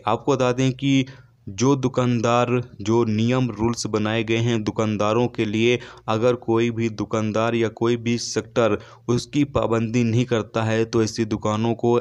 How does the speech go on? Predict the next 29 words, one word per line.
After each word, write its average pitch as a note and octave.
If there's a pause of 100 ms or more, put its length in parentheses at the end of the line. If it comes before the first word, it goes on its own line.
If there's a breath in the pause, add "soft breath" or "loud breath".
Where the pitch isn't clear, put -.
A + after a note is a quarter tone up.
(100)
ऐसे A2
तिजारती A2 (420 loud breath)
मार्केट A#2
को A#2+
जो A2+
है A2+
वो A2+ (160)
बंद A2+
कर G#2
दिया G2+
जाएगा, F#2+
क्योंकि B2+ (160)
अभी B2 (340 loud breath)
कुवैत C#3
में B2+
जो A#2
कोरोना A2+
वायरस A2
है A#2
वो A2 (160)
पूरी A#2
तरीके G#2+
से A2+
ख़त्म A2
नहीं A2
हुआ A2+
है A2+ (160)
और G#2+
लगातार G#2+